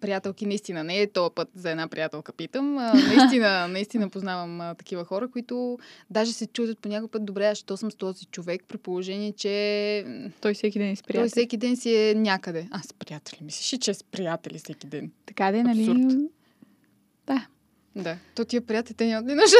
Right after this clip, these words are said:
Speaker 1: да си починат малко и
Speaker 2: И аз
Speaker 1: те?
Speaker 2: това, и аз това питам. Всеки в крайна сметка има нужда да прекара и време сам. Може пък, а, човека да казва, че отива на питие с приятели, да отива в планината, да се разходи сам.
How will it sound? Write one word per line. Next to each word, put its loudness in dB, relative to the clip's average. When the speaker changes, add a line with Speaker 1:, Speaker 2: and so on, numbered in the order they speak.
Speaker 1:
да -2
си 12
починат 8
малко 4
и 6
Speaker 2:
И 8
аз 10
Speaker 1:
те? 6
Speaker 2:
това, 10
и 12
аз 10
това 6
питам. 8
Всеки 2
в -16
крайна 6
сметка -2
има 4
нужда 4
да 2
прекара 6
и 8
време 4
сам. 4
Може 0
пък, 0
а, 6
човека 4
да 6
казва, 4
че -4
отива 0
на -2
питие -4
с -10
приятели, -4
да -6
отива -6
в -14
планината, 0
да -6
се -8
разходи -6
сам. -8